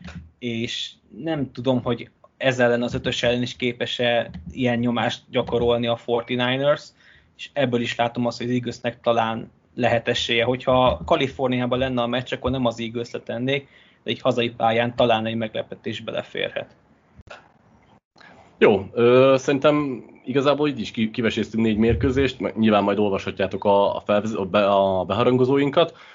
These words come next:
Speaker 2: úgyhogy lépjünk az utolsó szegmensbe, ez pedig egy kisebb játék lesz, és ez így, ö, mind a két Daninak is újdonság, mivel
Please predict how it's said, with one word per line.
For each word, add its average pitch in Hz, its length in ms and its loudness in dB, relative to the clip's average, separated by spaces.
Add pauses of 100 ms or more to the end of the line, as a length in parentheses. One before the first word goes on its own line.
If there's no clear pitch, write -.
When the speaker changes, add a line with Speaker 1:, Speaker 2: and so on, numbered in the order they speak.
(120)
Speaker 2:
úgyhogy 139 240 -2
lépjünk 190 280 4
az 113 80 -2
utolsó 127 280 -2
szegmensbe, 104 520 -2
ez 110 120 -2
pedig 117 180 -4
egy 113 80 -2
kisebb 107 320 -6
játék 98 340 0
lesz, 98 200 -8
és 101 160 -6
ez 95 120 -6
így, 95 140 -10 (240)
ö, 104 380 -4
mind 110 140 2
a - 40 0
két 98 180 -4
Daninak 92 420 0
is 107 120 -8
újdonság, 110 520 0
mivel 107 380 0